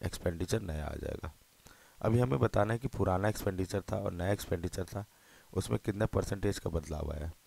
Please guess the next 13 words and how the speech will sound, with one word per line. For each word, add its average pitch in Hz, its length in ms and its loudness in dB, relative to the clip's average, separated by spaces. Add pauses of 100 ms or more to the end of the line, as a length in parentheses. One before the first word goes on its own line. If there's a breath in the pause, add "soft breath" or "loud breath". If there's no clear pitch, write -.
(540 loud breath)
तो 110 80 8
आपका 110 220 2
कितना, 113 280 2
आप 107 80 2
देख 104 180 4
सकते - 280 0
हैं 101 80 0
कि 131 120 -2
फ़िफ़्टीन - 440 -2
का 98 100 -2
बदलाव 78 420 -2
आया 78 180 -4
है। 85 100 -4